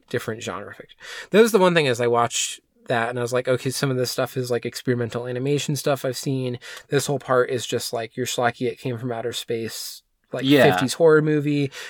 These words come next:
Speaker 1: This part is, but, like, being able to combine those and, like,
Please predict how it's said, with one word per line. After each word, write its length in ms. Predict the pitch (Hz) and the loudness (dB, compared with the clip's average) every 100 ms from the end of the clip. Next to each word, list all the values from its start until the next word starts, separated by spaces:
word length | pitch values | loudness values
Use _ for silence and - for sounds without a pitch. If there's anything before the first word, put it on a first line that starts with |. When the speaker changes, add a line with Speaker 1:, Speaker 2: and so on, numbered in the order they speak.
| - | -4
Speaker 1:
This 180 | 151 - | -4 0
part 240 | 143 117 | 2 4
is, 220 | 113 110 - - - | 4 0 -6 -16 0
but, 140 | 175 165 | 2 6
like, 240 | 135 135 | 4 4
being 140 | 175 | 4
able 200 | 175 156 | 6 6
to 60 | 147 | 4
combine 420 | 151 135 131 135 | 2 2 4 4
those 300 | 143 143 135 | 2 2 2
and, 120 | 139 | 0
like, 360 | 127 113 - - | 0 -2 -6 -20